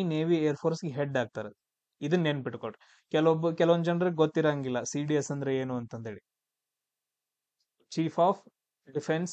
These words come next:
Staff ಅಂತಂದ್ ಹೇಳಿ. ಅದಾದ ನಂತರ ಆರ್ಮಿ ಹೆಡ್, ಆರ್ಮಿ ಬರುತ್ತಾ? ಆರ್ಮಿ ಹೆಡ್ ಯಾರು ಬರ್ತಾರ ಅಂತಂದ್ ಹೇಳಿದ್ರೆ ಜನರಲ್ ಅಂತ ಕರಿತೀವಿ. So ಆರ್ಮಿಗ್ ಹೆಡ್ ಯಾರನ್ನ ಕರಿತೀವಪ್ಪ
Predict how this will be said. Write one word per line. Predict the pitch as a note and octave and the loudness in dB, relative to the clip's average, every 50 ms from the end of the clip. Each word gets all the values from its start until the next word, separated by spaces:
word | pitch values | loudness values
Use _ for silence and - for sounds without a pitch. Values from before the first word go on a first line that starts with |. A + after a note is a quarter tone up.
| - - - | -10 -14 -14
Staff | - - - D3+ C#3+ C#3 B2+ - | -14 -2 2 4 4 4 4 0
ಅಂತಂದ್ | C3+ B2+ B2 B2 A#2 A2+ | -6 -10 -10 -6 -4 -4
ಹೇಳಿ. | A2+ G#2+ G2+ - _ _ _ _ _ _ - | -4 -6 -10 -16 _ _ _ _ _ _ 2
ಅದಾದ | E3 F3 G#3 G#3+ G3 G#3 | 6 8 8 8 8 6
ನಂತರ | G#3 G3 E3 D#3+ C3 G#2 - B2 | 4 4 4 4 2 2 4 6
ಆರ್ಮಿ | C#3+ D#3+ F3+ G3 G#3+ A3+ A#3+ A#3 | 8 8 8 8 6 4 4 4
ಹೆಡ್, | A3 G#3 F3 D#3 - - | 4 4 2 0 2 6
ಆರ್ಮಿ | - F3 F#3+ G3+ G#3+ G#3 | 6 6 8 8 6 6
ಬರುತ್ತಾ? | E3+ D#3+ C#3 B2+ - - B2 A#2 - - | 6 6 4 4 2 -2 -4 -4 -2 0
ಆರ್ಮಿ | C#3 D#3 E3+ F#3 F#3+ G#3 A3 G#3+ | 4 6 6 6 6 4 4 4
ಹೆಡ್ | G#3 G#3+ G#3 F3+ F#3 | 4 4 4 4 6
ಯಾರು | G3 F#3+ F#3+ | 6 6 6
ಬರ್ತಾರ | F#3+ G3 F#3 F3 F#3+ F#3 | 4 2 2 4 4 4
ಅಂತಂದ್ | F3+ F3 F3 F3+ E3+ E3 E3+ | 4 2 2 0 2 4 6
ಹೇಳಿದ್ರೆ | E3 E3 F#3 G#3 G#3 D#3 | 6 6 4 2 0 -2
ಜನರಲ್ | C3+ D3 C#3+ D3 D3+ D#3 D#3 D#3 | -2 -2 -2 -2 0 0 2 2
ಅಂತ | D3 C#3 B2 B2+ | 2 2 0 -4
ಕರಿತೀವಿ. | A#2+ C3 A#2 A2 - G#2+ G#2 - _ _ _ _ _ _ - - | -4 -4 -6 -6 -8 -12 -16 -16 _ _ _ _ _ _ -2 4
So | D#3 | 6
ಆರ್ಮಿಗ್ | C3+ C3+ C#3+ D3 D#3+ E3+ E3+ D3+ | 8 8 8 6 4 2 0 2
ಹೆಡ್ | D3+ D3+ D3+ D3+ | 0 0 2 4
ಯಾರನ್ನ | D3+ D3 D3 D3+ D3+ D3+ D3 | 4 4 4 2 2 0 0
ಕರಿತೀವಪ್ಪ | D3+ D3+ C#3+ C#3+ D3 - D3 C#3 C3+ - | 0 0 0 0 0 0 0 0 0 0